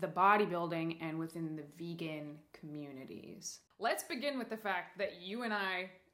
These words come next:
are not judging anybody. It is your body. It is your choice to do with it whatever you want,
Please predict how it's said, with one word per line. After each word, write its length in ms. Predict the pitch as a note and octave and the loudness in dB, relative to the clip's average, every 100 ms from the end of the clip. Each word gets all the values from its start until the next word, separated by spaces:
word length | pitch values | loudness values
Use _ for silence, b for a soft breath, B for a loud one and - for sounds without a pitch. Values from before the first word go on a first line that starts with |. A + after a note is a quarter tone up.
| _ | _
are 80 | F#3+ | -2
not 300 | F#3+ G3+ G3 | 2 0 0
judging 560 | D#3+ G3 F#3 F3+ F3+ F3 - _ _ - | 0 2 2 0 -4 -6 -12 _ _ -2
anybody. 680 | F#3+ F#3+ E3+ C3+ - A#2+ - _ _ | 0 2 -2 -6 -8 -10 -14 _ _
It 120 | G#3+ | 6
is 220 | G#3+ F#3+ E3 | 6 4 2
your 240 | F3+ A3 | 2 6
body. 420 | A3+ F#3+ F#3 A3+ - - - | 8 8 8 2 -4 -10 2
It 100 | G3 | 4
is 300 | F#3 D#3+ D#3 | 4 0 0
your 220 | F3 G3 | 4 4
choice 580 | G#3 C4 A3+ B3 B3+ - - | 4 2 2 2 0 -2 -4
to 100 | - | -4
do 240 | E3+ G3+ A#3 | 0 2 2
with 180 | C4 D4+ | 0 0
it 280 | D4 - - | 0 -2 -2
whatever 560 | F3+ F#3+ - F3+ G3 | 0 2 4 4 6
you 220 | A3 G#3 G3+ | 4 2 2
want, 320 | F#3 G3+ | 4 2